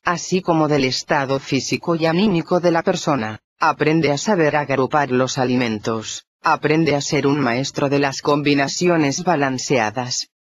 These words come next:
Cada una aporta nutrimentos diferentes. Cada una debe tener una función diferente.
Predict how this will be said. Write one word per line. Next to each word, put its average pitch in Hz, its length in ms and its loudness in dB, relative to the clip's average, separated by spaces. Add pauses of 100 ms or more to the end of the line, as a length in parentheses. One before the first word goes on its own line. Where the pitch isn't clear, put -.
(320)
Cada 240 260 2
una 151 260 2
aporta 131 440 0
nutrimentos 165 800 0
diferentes. 123 840 -2 (420)
Cada 240 260 2
una 151 300 2
debe 139 280 2
tener 147 340 2
una 165 220 2
función 175 640 0
diferente. 120 720 -2